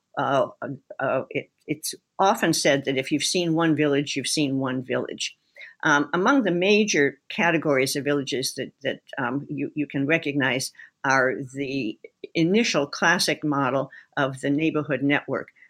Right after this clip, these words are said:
which was a very informal, uh, arrangement, no, no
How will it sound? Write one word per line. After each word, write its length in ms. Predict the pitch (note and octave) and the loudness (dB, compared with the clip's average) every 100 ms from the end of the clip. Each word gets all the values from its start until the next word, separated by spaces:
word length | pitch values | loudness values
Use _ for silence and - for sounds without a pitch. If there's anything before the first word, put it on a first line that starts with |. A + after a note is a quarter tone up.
| _ | _
which 200 | G#3 G#3+ | -4 0
was 160 | G3 E3 | 0 0
a 80 | |
very 320 | E3 G#3 G#3 F3 | 0 2 2 2
informal, 880 | D#3 - F3+ F3 F3 C#3+ A#2+ C#3 | 0 -4 -4 0 2 2 0 -2
uh, 140 | C#3+ A2+ | -4 -2
arrangement, 640 | D3+ C#3+ D3 C#3 C#3 B2+ - | -2 0 2 2 0 -4 -2
no, 340 | D#3+ E3+ F3+ - | -2 -2 -4 -6
no 380 | G3 G3+ F3+ | -4 -2 -4